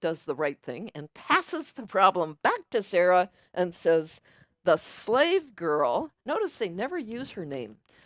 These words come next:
"the slave girl is in your power. Do with her as you please." So Sarah brutalizes Hagar. She really is cruel and mean,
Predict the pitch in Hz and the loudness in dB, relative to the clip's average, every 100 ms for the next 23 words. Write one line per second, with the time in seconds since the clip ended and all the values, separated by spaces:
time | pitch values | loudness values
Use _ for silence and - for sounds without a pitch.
0 | _ - 180 - - 262 392 403 - 180 | _ 0 0 0 -2 2 4 2 -2 -2
1 | 156 160 156 _ - 175 202 185 208 294 | 2 2 -2 _ -4 -2 -2 0 2 2
2 | - 233 175 131 - _ _ _ _ _ | 0 -4 0 0 -4 _ _ _ _ _
3 | _ - 285 339 349 311 320 320 - 233 | _ -6 -2 0 0 0 -2 -4 -4 -2
4 | 214 190 151 156 143 - 143 139 117 - | 0 -2 -4 -10 -10 -4 -2 -2 -6 -12
5 | - _ _ _ _ _ _ _ _ _ | -20 _ _ _ _ _ _ _ _ _
6 | _ _ _ _ _ _ _ _ _ _ | _ _ _ _ _ _ _ _ _ _
7 | - 190 - - 403 330 160 165 415 - | -6 -4 -4 -4 0 4 6 6 2 -4
8 | _ _ _ _ _ _ _ 202 208 180 | _ _ _ _ _ _ _ 0 0 2
9 | 143 127 127 - - - - 104 101 - | 2 0 0 -12 -16 -18 -10 -10 -10 -14
10 | - _ _ _ _ _ - 247 240 185 | -16 _ _ _ _ _ -12 -8 -8 -6
11 | 202 208 202 147 123 131 _ _ _ _ | 0 4 4 2 -2 -8 _ _ _ _
12 | _ _ _ 165 165 - _ _ _ _ | _ _ _ -4 -4 -8 _ _ _ _
13 | - 262 247 220 151 - 156 147 143 113 | -10 4 6 6 4 -2 -8 -8 -8 -10